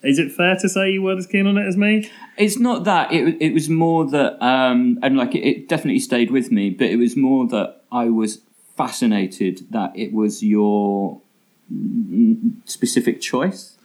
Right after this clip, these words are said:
Speaker 1: Okay, so the scenario with this situation was that some very, very kind friends, um, D C P'd this for me so that we could watch this specifically, uh, on the big screen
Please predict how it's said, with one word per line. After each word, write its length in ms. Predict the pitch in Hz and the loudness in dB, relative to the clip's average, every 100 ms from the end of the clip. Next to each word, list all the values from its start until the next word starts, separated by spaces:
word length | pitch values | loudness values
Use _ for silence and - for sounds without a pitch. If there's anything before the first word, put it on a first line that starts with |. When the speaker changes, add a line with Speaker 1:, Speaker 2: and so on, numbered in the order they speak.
| _ - - | _ -10 -2
Speaker 1:
Okay, 220 | 165 151 | 0 0
so 200 | 147 165 | 0 0
the 140 | 156 | 0
scenario 640 | 160 190 180 196 185 160 139 | 0 0 2 2 2 2 2
with 120 | 139 | 2
this 140 | 139 | 0
situation 540 | 151 135 143 139 127 120 | -2 -2 0 0 0 -4
was 160 | 110 | -4
that 80 | 123 | -6
some 160 | 127 127 | -6 -2
very, 220 | 139 139 | 2 2
very 200 | 135 123 | 2 -2
kind 340 | 120 123 120 113 | -2 0 0 0
friends, 520 | 123 117 110 110 - _ _ - | 0 2 2 -2 -6 _ _ -2
um, 260 | 120 117 | 2 4
D 180 | 110 139 | 4 2
C 200 | 123 135 | 2 0
P'd 320 | - 131 127 113 | 0 0 2 0
this 240 | 107 107 | -4 -4
for 200 | 123 113 | -4 -4
me 160 | 107 107 | -4 -4
so 180 | 117 107 | -4 -4
that 80 | |
we 160 | 110 117 | -2 -2
could 160 | 113 113 | -2 0
watch 240 | 113 - | -2 -2
this 180 | 113 - | -6 -4
specifically, 840 | - 117 - 107 113 107 107 101 - - - _ | -4 -4 -4 -4 -6 -6 -8 -8 -14 -20 -20 _
uh, 200 | 110 110 113 | 2 2 4
on 160 | 123 | 4
the 80 | 117 | 6
big 180 | 107 107 | 4 0
screen 540 | - 110 107 104 101 | -2 -2 0 0 -2